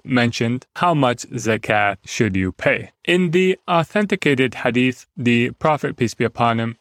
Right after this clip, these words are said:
used to take from every twenty dinars or more, half a dinar, and from forty dinars, one dinar, which comes out to two point five percent. Dinars were made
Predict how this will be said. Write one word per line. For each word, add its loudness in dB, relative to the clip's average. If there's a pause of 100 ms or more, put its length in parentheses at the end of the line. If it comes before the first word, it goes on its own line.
used 0
to -2
take -2
from -6
every -2
twenty 0
dinars 2
or -2
more, -2
half -2
a -2
dinar, 0 (100)
and 0
from -2
forty 0
dinars, 0
one 0
dinar, -2
which -2
comes 2
out 0
to -2 (100)
two -2
point -2
five 0 (200)
percent. -4 (220)
Dinars 2
were 2
made 0